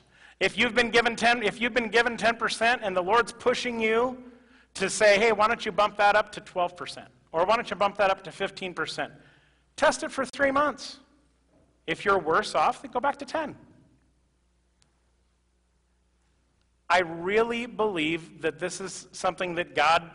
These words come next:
would have us do. And I, I, I wanna read a passage that we looked at earlier in this series, 'cause I think this is the key to all of this stuff when it comes to giving.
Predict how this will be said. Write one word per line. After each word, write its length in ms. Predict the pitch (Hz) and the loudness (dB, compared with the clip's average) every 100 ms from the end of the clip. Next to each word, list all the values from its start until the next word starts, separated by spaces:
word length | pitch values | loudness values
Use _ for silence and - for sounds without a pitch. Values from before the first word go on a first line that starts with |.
| 240 | -6
would 100 | 175 | -4
have 240 | 160 170 | 0 0
us 120 | 170 - | 0 -4
do. 260 | 202 147 - - - | -4 -4 -8 -8 -4
And 120 | 214 - - | -4 -6 -8
I, 120 | 214 - 214 208 190 - | -8 -2 0 0 -4 -2
I, 60 | |
I 40 | 214 | 0
wanna 280 | 233 277 220 | 2 2 2
read 460 | 190 214 220 202 | 0 -2 -2 -4
a 120 | 202 | -6
passage 460 | 190 196 190 190 160 | -2 2 2 0 -6
that 120 | 180 | -8
we 100 | 165 | -6
looked 380 | 165 175 196 196 | -4 -2 -4 0
at 220 | 175 151 - - | 2 2 0 -12
earlier 720 | 185 190 208 208 202 202 202 - | -6 -2 -2 -2 0 0 -2 -4
in 220 | 175 175 | -6 -2
this 180 | 170 156 | -4 -4
series, 720 | - 170 165 147 135 135 - - - - | -6 -4 -2 -2 -2 -8 -16 -20 -20 -4
'cause 140 | 180 | 0
I 100 | 185 | 2
think 240 | 180 214 165 151 | 2 -2 -6 -10
this 480 | 170 233 247 - - - - | 2 2 4 0 -8 -14 -8
is 540 | 185 190 180 160 - - 156 - - _ _ _ _ _ 180 | -2 0 -2 -6 -14 -20 -20 -20 -20 _ _ _ _ _ _
the 100 | 151 | -10
key 640 | 147 - 185 180 180 170 - - _ _ _ _ _ _ _ _ _ _ | -10 -10 -8 -6 -8 -12 -18 -20 _ _ _ _ _ _ _ _ _ _
to 120 | - | -10
all 300 | - 160 175 | 0 2 2
of 120 | 160 | 0
this 140 | 139 143 | -4 -8
stuff 320 | - 139 135 | -4 -4 -4
when 100 | 139 | -12
it 80 | 131 | -12
comes 200 | 139 127 | -12 -14
to 80 | - | -16
giving. 320 | 123 120 110 | -14 -14 -14